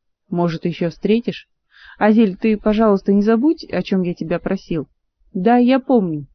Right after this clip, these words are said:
Нельзя рассказывать, я не буду». «Это важно». «Я понимаю. Не бойся, я умею. Шелар просил меня не рассказывать, что я вижу, когда заглядываю в него,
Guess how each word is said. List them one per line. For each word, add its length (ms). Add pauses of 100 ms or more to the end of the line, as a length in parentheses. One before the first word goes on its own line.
(100)
Нельзя 400
рассказывать, 640
я 160
не 120
буду». 320 (920)
«Это 240
важно». 520 (580)
«Я 160
понимаю. 640 (280)
Не 180
бойся, 340
я 200
умею. 380 (340)
Шелар 400
просил 420
меня 340
не 120
рассказывать, 640
что 220
я 120
вижу, 320
когда 340
заглядываю 600
в 20
него, 340